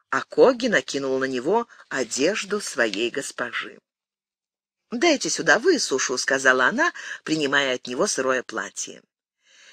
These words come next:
Митиори подошел к своей возлюбленной и сказал с упреком: «Разве я не заслужил того, чтобы меня крепко обняли и сказали мне:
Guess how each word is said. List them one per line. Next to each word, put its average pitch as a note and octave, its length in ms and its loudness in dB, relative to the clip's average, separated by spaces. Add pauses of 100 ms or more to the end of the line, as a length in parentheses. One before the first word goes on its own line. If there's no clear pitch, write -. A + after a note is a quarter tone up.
(160)
Митиори D#3+ 640 4
подошел C3 540 2
к - 80 -8
своей B2 340 0
возлюбленной D#3+ 960 -4 (240)
и B2 80 -4
сказал A#2+ 400 2
с - 120 -4
упреком: - 720 -6 (580)
«Разве B2 380 -2
я A#2 160 2
не B2+ 120 -4
заслужил C3 640 -4
того, D3 340 0
чтобы C3 340 -2
меня C3+ 460 -4 (320)
крепко C3+ 440 2
обняли D3+ 720 2 (280)
и D3 80 -8
сказали C3+ 580 4
мне: C3 420 0